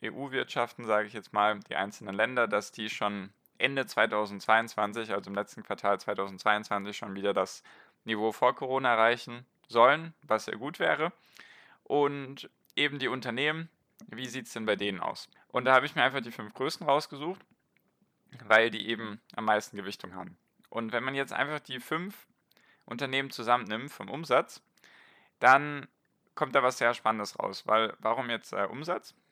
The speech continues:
Das B I P hat ja die Definition, sag ich mal, alle Produkte und Dienstleistungen in einem bestimmten Zeitraum, meistens auf Sicht von einem Jahr, in einem Land. Das ist eigentlich das B I P, Bruttoinlandsprodukt, also wie viel produzieren die Deutschen zum Beispiel in einem Jahr,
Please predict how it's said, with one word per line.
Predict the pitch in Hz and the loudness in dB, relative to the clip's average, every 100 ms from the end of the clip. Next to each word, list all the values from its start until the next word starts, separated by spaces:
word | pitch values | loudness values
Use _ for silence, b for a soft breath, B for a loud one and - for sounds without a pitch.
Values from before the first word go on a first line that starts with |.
| _ - | _ -8
Das | 120 | -8
B | - 131 117 | -4 -4 -4
I | |
P | - 123 143 135 - | -4 -2 -2 -2 -6
hat | - 113 | -4 -2
ja | 113 | -2
die | 104 | -4
Definition, | 98 98 - 98 - 110 117 | -6 -6 -8 -12 -6 -4 -2
sag | 101 95 | -2 -4
ich | - | 0
mal, | 113 131 - _ | 2 0 -2 _
alle | - 147 | -2 -2
Produkte | 160 151 151 151 | -2 -4 -6 -6
und | 139 117 | -10 -8
Dienstleistungen | 156 226 113 117 - 151 147 165 b b b b | -10 -2 4 4 2 -8 -8 -10 b b b b
in | - 120 | -10 2
einem | 107 135 139 | 4 4 0
bestimmten | 120 - 117 - | -6 -6 -8 -2
Zeitraum, | 131 139 - - - | 4 4 2 -6 -2
meistens | 101 113 - 117 | 0 0 -2 -6
auf | 95 101 | -6 -6
Sicht | 107 - | -10 -10
von | 104 | -8
einem | 98 104 101 | -4 -4 6
Jahr, | 113 131 160 - | 8 8 4 -6
in | _ 120 | _ -6
einem | - 113 110 | 2 2 6
Land. | 101 98 - - _ _ | 4 4 -6 -20 _ _
Das | - 123 | 2 2
ist | 120 110 | 2 -4
eigentlich | 107 107 - | -4 -4 -6
das | 104 | -8
B | - 98 | -8 -10
I | 95 | -10
P, | - 98 | -10 -10
Bruttoinlandsprodukt, | - 120 - 135 131 127 120 120 104 | -6 -6 -4 0 0 0 -4 -4 -4
also | - 101 | -6 -6
wie | 113 | -8
viel | 123 - 110 | -8 -4 -4
produzieren | 104 - 95 - 110 110 104 B B B B | -4 -8 -10 -6 -2 -2 -4 B B B B
die | 180 | 6
Deutschen | 127 131 131 | 6 6 0
zum | 120 | -2
Beispiel | 113 110 - 104 | 4 4 2 -2
in | |
einem | 95 95 | -2 0
Jahr, | 98 123 135 | 6 6 6